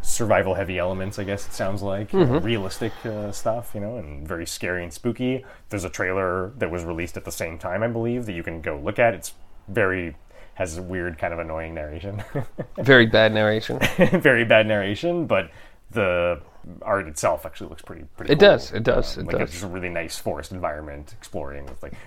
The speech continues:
Speaker 1: you can see a pistol, so, you know.
Speaker 2: Oh, I didn't even notice that.
Speaker 1: I think you can, yeah. Or maybe it's just in screenshots, but
Speaker 2: Maybe, yeah.
Speaker 1: there's a, but there's, you know, there's allegedly, uh, combat
Speaker 2: Guns.
Speaker 1: elements. Yeah, there's guns.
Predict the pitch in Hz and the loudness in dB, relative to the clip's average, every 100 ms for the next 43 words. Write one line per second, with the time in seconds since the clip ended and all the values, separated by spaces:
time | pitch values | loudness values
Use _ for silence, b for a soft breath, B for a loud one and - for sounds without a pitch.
0 | - 101 90 - 87 92 80 78 73 71 | -10 -8 -6 -4 -4 -4 -8 -8 -8 -10
1 | 69 - 67 65 67 - 143 135 131 120 | -10 -12 -12 -12 -12 0 6 6 6 2
2 | 104 104 - - 107 98 101 - 202 - | 2 -2 -4 -4 -2 -2 -2 -6 -8 -10
3 | - 69 69 69 - 131 147 165 - - | -12 -14 -12 -4 0 2 4 2 0 -4
4 | 113 - 90 85 78 71 - - 82 69 | -8 -8 -8 -8 -8 -10 -12 -14 -12 -14
5 | - - 113 - 104 110 120 135 147 104 | -10 -2 0 0 -2 0 0 0 0 -2
6 | 95 - 139 113 101 98 80 95 101 101 | 0 0 0 0 -4 -6 -4 -2 -2 0
7 | 95 90 90 87 82 80 76 69 67 - | -2 -2 -4 -4 -4 -4 -4 -6 -10 -12
8 | - - 98 110 80 80 80 80 - - | -16 -4 4 6 6 0 -4 -6 -10 -12
9 | - - 82 - 76 73 76 71 73 - | -10 -2 -2 -2 -8 -4 -4 -2 -2 -2